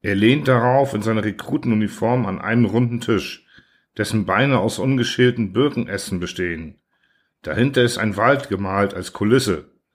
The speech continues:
Auf dem Tisch steht ein Bierseidel. Es ist der letzte Abend zu Hause. Alle sind schweigsam. Ich gehe früh zu Bett. Ich fasse die Kissen an. Ich drücke sie an mich und lege den Kopf hinein.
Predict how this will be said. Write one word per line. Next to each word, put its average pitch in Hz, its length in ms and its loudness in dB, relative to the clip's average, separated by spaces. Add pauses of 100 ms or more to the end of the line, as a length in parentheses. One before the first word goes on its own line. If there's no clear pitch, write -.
(260)
Auf 95 160 -6
dem 98 180 -4
Tisch 151 260 0
steht 123 240 0
ein 117 180 0
Bierseidel. 82 600 -2 (1200)
Es 127 160 2
ist 160 220 4
der 131 60 6
letzte 131 360 0
Abend 110 280 2
zu 90 180 -2
Hause. 85 440 -2 (200)
Alle 127 240 2
sind 117 180 2
schweigsam. 82 680 -4 (280)
Ich - 200 -8
gehe 127 200 4
früh 131 260 -2
zu 110 220 -4
Bett. 117 300 0 (240)
Ich - 120 -14
fasse 120 300 0
die 117 80 4
Kissen 123 380 0
an. 82 320 -10
Ich 98 160 -10
drücke 127 320 0
sie 113 200 0
an 143 220 0
mich 135 160 0
und 110 100 0
lege 117 280 4
den 110 120 2
Kopf - 280 -2
hinein. 82 480 -4